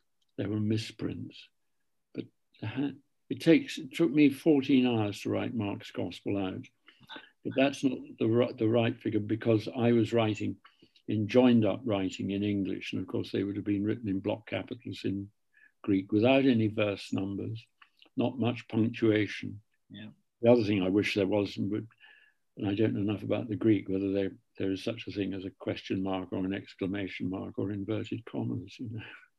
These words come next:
Speaker 2: Yes. <laughs> Good point.
Speaker 1: And did we know anybody who was doing shorthand? I don't
Speaker 2: Yeah.
Speaker 1: know.
Speaker 2: Let's just talk about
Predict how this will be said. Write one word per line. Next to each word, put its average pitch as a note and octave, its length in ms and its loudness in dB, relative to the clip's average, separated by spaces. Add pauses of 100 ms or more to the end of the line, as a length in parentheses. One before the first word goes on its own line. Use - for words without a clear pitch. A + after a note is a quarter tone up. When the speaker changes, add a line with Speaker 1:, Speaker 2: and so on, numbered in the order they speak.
(580)
Speaker 2:
Yes. - 380 -18 (340)
<laughs> - 720 -16 (340)
Good - 240 -10
point. A2+ 240 -8 (1160)
Speaker 1:
And - 200 2
did B3 240 0
we G#3 80 2
know G#3 140 4
anybody F#3+ 500 6
who E3+ 60 0
was F3 120 2
doing F3+ 220 4
shorthand? B2 880 -4 (140)
I D3+ 100 -10
don't D3 240 -6
Speaker 2:
Yeah. E3 80 -8
Speaker 1:
know. F#3 220 -10 (2500)
Speaker 2:
Let's D#3+ 160 -2
just G3+ 160 -4
talk G3 180 0
about C#3+ 400 2